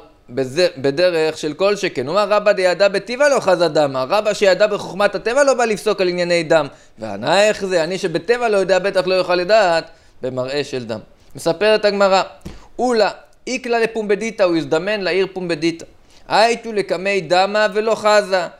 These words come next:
הביאו לו מראה של דם שיפסוק אם זה טהור, והוא לא הסכים לראות. אמר, ומה רבי אלעזר? דמרא דארעא דישראל הווה. בענייני דמים הוא היה בקיא יותר מכל חכמי ארץ ישראל.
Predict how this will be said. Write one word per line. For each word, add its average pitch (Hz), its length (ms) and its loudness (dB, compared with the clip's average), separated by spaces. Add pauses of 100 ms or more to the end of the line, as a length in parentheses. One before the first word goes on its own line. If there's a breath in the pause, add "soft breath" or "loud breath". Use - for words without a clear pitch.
(140)
הביאו 202 320 0
לו 185 280 4
מראה 165 320 -4
של 165 200 -4
דם 156 260 -2
שיפסוק 160 440 -6
אם 151 80 -8
זה 139 100 -4
טהור, 135 360 0
והוא 185 120 2
לא 247 120 4
הסכים 240 320 -2
לראות. 220 460 2 (920 soft breath)
אמר, 185 800 2
ומה 156 400 -2
רבי 196 260 0
אלעזר? 170 560 2 (880 soft breath)
דמרא 226 640 2
דארעא 254 400 2
דישראל 240 680 -2
הווה. 147 360 -2 (880)
בענייני 185 580 0
דמים 208 420 0
הוא 214 100 -2
היה 226 120 2
בקיא 220 320 -4
יותר 240 300 0
מכל 240 360 0
חכמי 240 400 -4
ארץ 226 220 -2
ישראל. 208 520 -2